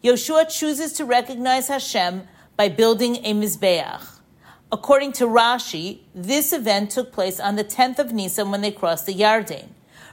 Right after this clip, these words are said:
Rashi comments that there is no clear order in the Torah, and this event happened before the Battle of Ai.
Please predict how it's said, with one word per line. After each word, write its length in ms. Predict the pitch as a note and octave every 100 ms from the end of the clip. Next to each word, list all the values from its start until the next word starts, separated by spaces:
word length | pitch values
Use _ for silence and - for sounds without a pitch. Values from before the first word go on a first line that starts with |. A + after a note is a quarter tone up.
| -
Rashi 400 | G#3 A3+ D4 B3+
comments 480 | A#3+ A3 F3+ F#3 F#3
that 160 | G#3+
there 120 | G#3
is 120 | G3+ E3+
no 200 | A3 A#3
clear 340 | - C#4+ C#4
order 400 | B3+ G#3+ G#3 A3+
in 80 | A#3
the 100 | B3
Torah, 500 | - E3+ E3 D#3+ - -
and 140 | G3
this 200 | G3 G#3
event 360 | C4+ G3+ F#3 F3+
happened 560 | - A3+ A3 E3+ E3+ D3+
before 760 | F3+ - - C4+ F#3 D#3 -
the 100 | F3
Battle 400 | F#3 E3 D#3 D#3
of 160 | - F3
Ai. 300 | F#3+ D#3+